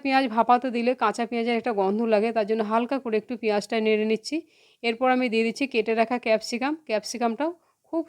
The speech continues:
সামান্য একটু কিছুক্ষণ এভাবে হালকা করে নেড়ে নেব। একেবারে যেভাবে ভাজা করি সেভাবে কিন্তু ভাজা করব না, যাতে ক্যাপসিকামটা হালকা একটু ক্রাঞ্চি ভাব থাকে, এরকমভাবে কিছুক্ষণ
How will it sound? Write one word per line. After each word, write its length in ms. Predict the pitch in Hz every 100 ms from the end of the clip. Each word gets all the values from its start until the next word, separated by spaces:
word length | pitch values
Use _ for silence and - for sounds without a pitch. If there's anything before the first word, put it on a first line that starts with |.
| -
সামান্য 300 | 240 226 240
একটু 140 | 233 254 233
কিছুক্ষণ 340 | 208 214 254 220
এভাবে 240 | 202 214 233 _ _ _
হালকা 220 | 208 202 196
করে 120 | 233 254
নেড়ে 180 | 190 170
নেব। 120 | 165 170 - _ _
একেবারে 400 | 247 294 277 277 254
যেভাবে 280 | 247 247 254 202
ভাজা 240 | 202 220 226
করি 120 | 247 247
সেভাবে 280 | 226 214 214
কিন্তু 160 | 226 226 208
ভাজা 240 | 196 196 196
করব 180 | 202 170 170
না, 60 | 208 - _ _ _
যাতে 180 | 233 262 254
ক্যাপসিকামটা 600 | 226 226 247 240 233 277 226
হালকা 240 | 220 214 240
একটু 120 | - 226
ক্রাঞ্চি 320 | 202 196 240 208
ভাব 120 | 202 196
থাকে, 180 | 214 285 330 _ _ _
এরকমভাবে 420 | 214 208 214 208 277 277
কিছুক্ষণ 360 | 226 226 262